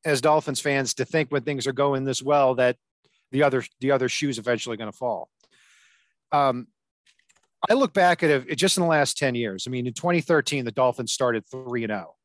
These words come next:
and, you know, with a, an improbable win over the Falcons, where they were losing by ten points the whole game.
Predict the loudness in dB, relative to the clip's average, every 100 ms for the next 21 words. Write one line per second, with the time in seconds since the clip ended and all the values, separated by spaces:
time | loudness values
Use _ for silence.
0 | _ -6 -2 0 0 -2 -6 _ _ _
1 | _ _ 0 2 2 2 2 2 0 0
2 | 0 0 -2 -4 2 2 2 -6 _ _
3 | _ _ _ _ _ _ 0 2 2 2
4 | 2 0 0 0 0 0 0 0 0 -8
5 | -6 -6 -6 -2 -2 -2 -4 -6 -4 -8
6 | -6 -6 -2 -2 -4